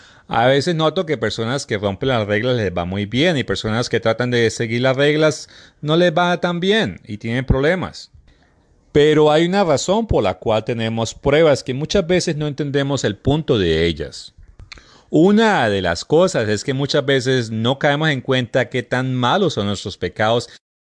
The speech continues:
y entonces Dios tiene que tomar pasos para llamar nuestra atención. Por lo tanto, algunas de nuestras pruebas son largas.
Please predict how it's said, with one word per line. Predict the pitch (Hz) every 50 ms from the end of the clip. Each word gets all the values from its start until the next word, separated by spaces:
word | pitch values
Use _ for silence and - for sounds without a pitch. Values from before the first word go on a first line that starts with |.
| _ _
y | - 170 185 190 185 185 185 - -
entonces | - 143 147 135 - 165 147 147 147 131 - 151 151 139 - -
Dios | 127 131 127 113
tiene | - 127 123 120
que | - 123
tomar | - 127 117 110 113 107 - -
pasos | 127 131 151 - 208 151 -
para | - 101 90 87
llamar | 85 85 85 85 85 87 90
nuestra | 92 90 87 - 95 87
atención. | 82 - 87 85 82 - - 131 143 147 117 80 78 - - _ _ _ _ _ _ -
Por | 131 135 135 135 135 135
lo | 127 131 131 131
tanto, | - 135 131 165 208 214 - 151
algunas | 120 104 107 123 131 143 135
de | 131 117
nuestras | 107 98 - 104 92
pruebas | - - 113 113 113 113 104
son | - 123 110 107 104
largas. | 113 143 160 120 87 76 - - - -